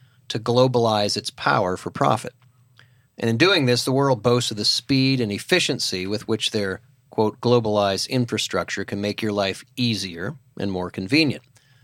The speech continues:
Whether it's access to money, uh, tickets for events,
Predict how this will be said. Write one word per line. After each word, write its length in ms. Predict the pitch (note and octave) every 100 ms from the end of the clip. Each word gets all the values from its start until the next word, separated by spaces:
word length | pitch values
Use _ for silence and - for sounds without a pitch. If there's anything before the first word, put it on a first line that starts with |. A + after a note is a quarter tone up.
| _ _ _ _ _ _ -
Whether 260 | B2 A#2+ A#2
it's 120 | -
access 500 | B2 A#2+ - G#2+ -
to 120 | -
money, 400 | G2+ G2+ G#2+ F3+ - _ _ _ _ _ _ _
uh, 180 | - E2+ -
tickets 380 | - E3+ D3 -
for 160 | B2+ G#2+
events, 600 | G2 A2 C#3 - -